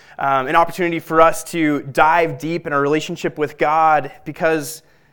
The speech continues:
God desires for us. Do we recognize that?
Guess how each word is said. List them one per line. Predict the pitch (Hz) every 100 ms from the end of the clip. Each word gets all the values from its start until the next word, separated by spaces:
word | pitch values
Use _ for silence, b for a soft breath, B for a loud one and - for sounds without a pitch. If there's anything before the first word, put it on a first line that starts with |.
| _
God | 143 165 151
desires | 151 139 156 156 127
for | - 113 104
us. | 110 95 - - _ _ _ _ _ _ _ _ _ _ _ _ _ _ _ _
Do | 160
we | 180
recognize | 151 - 208 202 214
that? | 196 202 - -